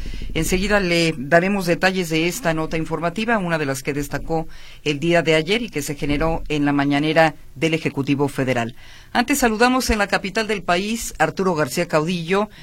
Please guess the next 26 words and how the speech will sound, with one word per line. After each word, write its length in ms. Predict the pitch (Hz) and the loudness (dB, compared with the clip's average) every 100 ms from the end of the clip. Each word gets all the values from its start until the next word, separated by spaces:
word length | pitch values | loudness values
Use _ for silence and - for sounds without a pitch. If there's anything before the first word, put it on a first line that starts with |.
| - | -12
con 180 | - 156 | 0 4
más 200 | 165 170 | 4 2
información 840 | 165 156 147 147 - 160 160 160 - | 0 0 2 0 0 0 0 0 0
nacional. 680 | 143 147 151 - 139 139 | 2 4 2 0 2 2
En 100 | 139 | 2
este 260 | 165 175 - | -2 -2 2
caso, 400 | 175 160 208 208 - - - | 4 4 -2 -4 -8 -8 -2
las 260 | 151 170 | 4 4
declaraciones 640 | 165 - 143 139 139 165 160 | 4 0 0 0 -2 -4 -2
de 100 | 139 | -2
Félix 320 | 160 156 - | -2 -2 -2
Salgado 400 | 147 135 147 151 | -2 2 0 2
Macedonio, 540 | 147 143 160 175 208 | 0 0 -2 0 -2
porque 260 | 170 147 151 | -2 -2 0
Guerrero 340 | 147 147 175 | 0 0 0
está, 400 | 170 - 170 185 - - - 131 | -2 2 2 2 0 -6 -8 -2
Guerrero 380 | 160 - 214 214 | 0 2 2 0
está 300 | - 190 190 | 2 -2 2
que 160 | 156 | 4
arde 400 | 151 147 147 214 - - - | 4 4 0 -4 -8 -12 -10
y 220 | 135 151 | -4 2
a 60 | 151 | 4
ellos 380 | 190 220 175 139 | 4 0 -2 -2
los 180 | 143 160 | -2 0
han 120 | 160 | 0
involucrado 720 | 143 139 135 156 151 160 | 0 0 0 4 4 4